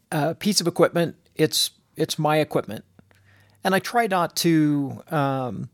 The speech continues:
do something that's not, you know, that if I were to sell it would lower the value. But I'm totally okay with adding on to it, you know, drilling a hole in it if I need to, to mount something,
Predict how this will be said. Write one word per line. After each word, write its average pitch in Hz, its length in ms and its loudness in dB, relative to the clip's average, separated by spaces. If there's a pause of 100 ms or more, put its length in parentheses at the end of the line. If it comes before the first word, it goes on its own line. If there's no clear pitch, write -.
(180)
do 208 140 4
something 165 480 4
that's 143 320 0
not, 147 380 -2 (440)
you 151 180 -2
know, 123 180 -2 (500)
that 156 120 4
if 151 100 0
I 151 100 6
were 147 120 0
to 131 100 -4
sell 160 300 2
it - 140 -4
would 131 300 -2
lower 143 360 4
the 117 100 -2
value. 139 560 0 (340)
But 165 100 4
I'm 156 140 2
totally 185 380 2
okay 139 500 -2 (320)
with 139 440 0 (500)
adding 156 280 2
on 143 220 0
to 143 200 0
it, 135 160 0 (300)
you 147 120 0
know, 120 180 -2 (720)
drilling 165 300 6
a 131 60 -2
hole 151 260 4
in 139 140 0
it 127 60 -2
if 139 120 0
I 143 80 2
need 139 240 0
to, 143 140 0
to 139 80 -2
mount 139 320 0
something, 135 600 -2